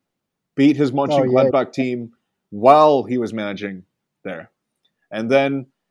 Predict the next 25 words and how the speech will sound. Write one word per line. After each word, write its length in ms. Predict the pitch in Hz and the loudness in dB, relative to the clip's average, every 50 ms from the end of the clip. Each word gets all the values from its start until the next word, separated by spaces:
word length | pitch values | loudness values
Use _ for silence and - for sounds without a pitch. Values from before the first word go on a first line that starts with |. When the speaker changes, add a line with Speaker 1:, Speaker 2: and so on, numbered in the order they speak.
| _ _ _ | _ _ _
Speaker 1:
was 160 | 123 127 113 | -6 -6 -6
brought 340 | 104 - 120 131 139 143 143 | -6 -4 2 4 4 6 6
in 180 | 147 151 147 139 | 4 0 -2 -4
for 240 | - - 135 131 117 | -6 -4 -4 -4 -2
a 60 | 107 | -2
very 340 | 120 131 139 151 156 147 147 | -2 -2 0 0 0 0 -2
big 400 | 117 - - - 147 147 131 - | -4 -4 0 0 0 0 0 -4
sum 460 | - - - 151 139 131 123 123 113 | -10 -4 -2 -2 -2 -2 -2 -6 -10
to 120 | - - 110 | -10 -10 -6
go 140 | - 123 | -6 -4
to 80 | 117 113 | -4 -4
Barnsley, 760 | 95 - - 113 113 123 135 131 - 151 160 170 196 214 202 _ | -6 -4 -2 -2 -2 -2 -4 -6 -4 -4 -2 -2 -2 -4 -8 _
where 180 | - 131 131 131 | -8 -6 -4 -4
he 280 | 123 135 151 135 131 120 | -2 -2 -2 -2 -2 -4
did 360 | 107 - - 160 185 185 185 - _ | -6 -4 0 0 0 0 -2 -8 _
the 180 | 160 147 139 | -8 -6 -6
exact 420 | 131 120 110 - 135 143 151 147 - | -6 -6 -6 -4 -4 -4 -4 -4 -6
same 340 | - - 156 143 143 139 - | -8 -6 -6 -6 -6 -8 -10
thing 440 | _ - 131 120 113 113 120 127 _ _ _ _ _ _ _ _ _ _ _ - | _ -12 -12 -10 -12 -14 -18 -20 _ _ _ _ _ _ _ _ _ _ _ -6
with 180 | 123 117 - | -6 -4 -4
a 80 | 123 107 | -6 -6
team 420 | - - - 156 151 156 156 143 | -8 -6 -2 -2 -2 -2 -2 -2
that 160 | 135 135 127 | -2 -2 -2
was 160 | 120 120 113 - | -4 -6 -8 -10
completely, 1080 | - 135 120 113 - - - 147 160 165 165 165 175 160 160 151 139 135 127 123 123 | -10 -12 -12 -12 -14 -10 -2 2 2 2 2 2 0 0 2 2 0 0 -2 -6 -8